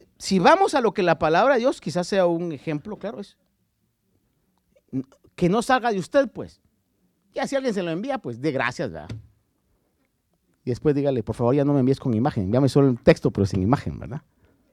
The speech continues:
Por eso es que el hombre, por ejemplo, fíjese que en la India, yo le comentaba esto uno de los días anteriores, hay millones de dioses.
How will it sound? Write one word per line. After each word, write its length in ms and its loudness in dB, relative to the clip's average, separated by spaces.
Por 180 12
eso 140 8
es 100 -2
que 380 0
el 200 6
hombre, 480 6
por 140 -2
ejemplo, 420 0
fíjese 380 -6
que 160 -6
en 100 -4
la 100 -4
India, 220 -4
yo 80 0
le 80 -4
comentaba 360 -6
esto 140 -10
uno 80 -8
de 60 -8
los 100 -8
días 140 -10
anteriores, 360 -10
hay 200 2
millones 680 0
de 120 -6
dioses. 540 -16